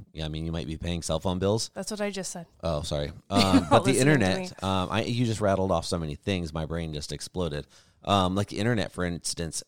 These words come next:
Speaker 1: if you go with, like, um, a company like Ubiquiti for your router,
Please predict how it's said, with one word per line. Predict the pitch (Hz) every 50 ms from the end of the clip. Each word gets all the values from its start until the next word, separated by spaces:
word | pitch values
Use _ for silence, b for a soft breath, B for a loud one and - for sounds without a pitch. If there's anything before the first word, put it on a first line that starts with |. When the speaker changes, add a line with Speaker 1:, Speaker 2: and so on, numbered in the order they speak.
| _ _ -
Speaker 1:
if | 90 95 - 98
you | 101 101
go | 92 101 98 98
with, | 95 95 98 92 -
like, | - 87 87 87 87 85 - - - -
um, | 82 85 82 80 80 78 78 76 76 69 - -
a | 87 -
company | - 98 95 92 101 95
like | 87 85 80 -
Ubiquiti | - 82 80 71 80 78 - - 90 85 90 90 90 92
for | 90 - - 85 82 82 82 80 80 78 76 b b b b b b b _
your | - 87 82
router, | 69 76 78 80 82 85 101 110 113 -